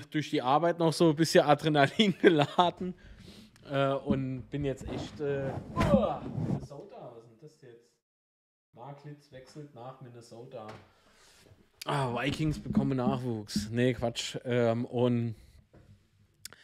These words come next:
ich, ich, ich freu mich wahnsinnig, dass es zu Friedhelm wo ist, ohne Scheiß. Wenn du so gelesen hast, so Klo-, nix geht die Leute so, ne?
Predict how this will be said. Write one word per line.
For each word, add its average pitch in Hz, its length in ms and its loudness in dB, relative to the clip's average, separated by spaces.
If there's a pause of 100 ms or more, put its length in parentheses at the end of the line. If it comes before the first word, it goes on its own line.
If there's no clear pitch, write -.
(640)
ich, - 460 -8
ich, - 480 -12
ich - 120 -14
freu - 180 -4
mich 107 200 -4
wahnsinnig, 104 460 -6
dass 98 160 -12
es 101 140 -14
zu 101 120 -16
Friedhelm 104 460 -10
wo 95 140 -10
ist, 107 240 -14
ohne 101 220 -12
Scheiß. 98 400 -14 (720)
Wenn 113 140 0
du 120 100 2
so 123 260 0
gelesen 120 420 -4
hast, 117 200 -6
so 117 100 -8
Klo-, 117 320 -8
nix 123 360 -4
geht 131 200 0
die 113 60 0
Leute 113 320 0
so, 95 160 -8
ne? 113 180 -4